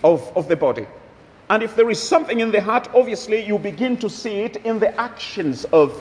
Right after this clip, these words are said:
of a person. So when a person becomes jealous,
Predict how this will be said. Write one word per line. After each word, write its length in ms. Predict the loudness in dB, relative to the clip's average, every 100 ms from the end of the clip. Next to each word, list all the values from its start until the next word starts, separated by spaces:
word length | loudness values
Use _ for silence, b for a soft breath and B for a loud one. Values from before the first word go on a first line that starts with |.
| -4
of 100 | 0
a 60 | 0
person. 440 | 0 -4 -4 -12 -12 -20 -20 -20 -20 -20 -20 -20 _ -20
So 160 | 0 4
when 100 | 4
a 60 | 4
person 360 | 2 0 0
becomes 420 | -4 0 0 -2 0
jealous, 540 | 2 4 2 -2 -14